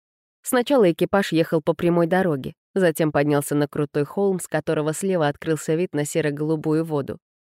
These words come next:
«Финский залив», протянула мисс Джексон. «Петр Великий, побывав в Версале, захотел создать для себя нечто подобное на морском побережье, поэтому он выбрал для дворца этот утес, всего в сотне ярдов от берега».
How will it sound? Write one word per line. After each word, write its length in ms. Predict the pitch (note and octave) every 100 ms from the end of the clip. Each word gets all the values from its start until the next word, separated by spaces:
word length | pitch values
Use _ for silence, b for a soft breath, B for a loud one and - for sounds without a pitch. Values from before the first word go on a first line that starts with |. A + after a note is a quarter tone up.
| _ _
«Финский 500 | - A#2+ - - A4
залив», 520 | C4+ D3+ E2+ - - _ _
протянула 500 | - E3 - D3+ C#3 D3
мисс 220 | D3+ D#3
Джексон. 540 | D#3+ C#3+ - - - - _ _ _
«Петр 300 | G3+ - C#3+
Великий, 480 | C3 B2+ E3 - C#3+
побывав 420 | C3+ C3 C#3+ C3+
в 60 | -
Версале, 420 | C3+ - F#2 F#3+
захотел 420 | C#4+ D4+ F#3+ D3
создать 400 | D3 C#3+ C#3+ C3
для 120 | B2+ C#3+
себя 260 | C#3+ C#3
нечто 320 | C#3 C#3+ -
подобное 480 | C#3+ B2 F2 - D4
на 100 | B3
морском 380 | D#3+ - - C#3
побережье, 720 | D3+ C#3+ D3+ - - - - B B -
поэтому 380 | G#4+ F4 G#3 E3
он 140 | D#3
выбрал 320 | D#3 C#3+ C#3+
для 160 | C#3+ D3
дворца 400 | C3+ B2+ - D3+
этот 280 | A#3 E4 G#4
утес, 440 | - E3 D#3+ - _ -
всего 300 | - C#3 B2
в 60 |
сотне 400 | - G#3 - F4
ярдов 360 | G#3+ B2 B2+ -
от 120 | C3+
берега». 420 | C#3+ A#2 G#2 -